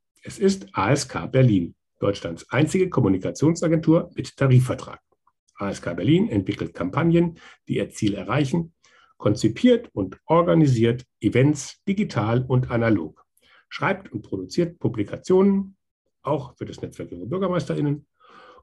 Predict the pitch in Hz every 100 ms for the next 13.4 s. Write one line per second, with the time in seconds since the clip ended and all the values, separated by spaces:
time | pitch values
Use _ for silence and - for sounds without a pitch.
0 | - 247 240 - - 92 - - 185 190
1 | 170 160 151 147 156 - 92 113 - 95
2 | 95 - 127 135 104 - 113 131 127 78
3 | - - _ _ - 101 - - 143 208
4 | - - _ _ - 101 95 - 90 95
5 | 123 196 233 - - - - - 151 151
6 | 151 147 165 170 - 214 196 - 92 -
7 | - - - - - _ _ _ _ -
8 | 262 262 - 101 131 - - - 82 98
9 | 107 160 160 131 - - - _ _ _
10 | _ - 180 247 247 - 131 120 110 107
11 | - 165 196 160 135 123 107 - 87 -
12 | 78 - _ - 131 127 104 104 190 208
13 | 226 240 - -